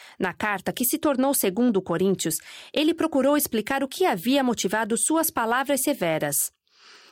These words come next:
"Porque em muita tribulação e angústia do coração vos escrevi com muitas lágrimas, não para que vos entristeceis, mas para que conheceis o amor que abundantemente vos tenho."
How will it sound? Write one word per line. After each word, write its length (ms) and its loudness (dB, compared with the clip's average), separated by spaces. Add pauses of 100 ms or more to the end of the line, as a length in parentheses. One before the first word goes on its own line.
"Porque 260 0
em 100 2
muita 380 2
tribulação 680 0
e 100 2
angústia 440 2
do 120 0
coração 600 0 (360)
vos 180 2
escrevi 460 0
com 120 0
muitas 460 2
lágrimas, 640 -2 (360)
não 260 2
para 240 0
que 120 -2
vos 200 2
entristeceis, 1000 2 (300)
mas 160 0
para 220 0
que 120 -4
conheceis 680 2
o 80 0
amor 400 2
que 160 -2
abundantemente 880 2
vos 220 0
tenho." 480 -2